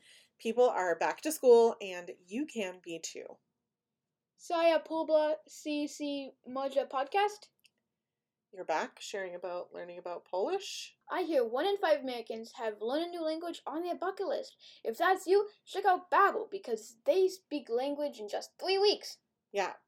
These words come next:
Speaker 1: people can start speaking a new language in just three weeks with their immersive approach.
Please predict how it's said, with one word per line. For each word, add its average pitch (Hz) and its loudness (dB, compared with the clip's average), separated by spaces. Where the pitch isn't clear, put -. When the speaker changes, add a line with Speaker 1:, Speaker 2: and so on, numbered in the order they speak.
Speaker 1:
people 226 -2
can 214 -2
start 180 -6
speaking 170 -12
a 165 -12
new 156 -8
language 151 -8
in 160 -18
just - -12
three 180 -12
weeks 170 -12
with 175 -6
their 156 -2
immersive 170 -6
approach. - -6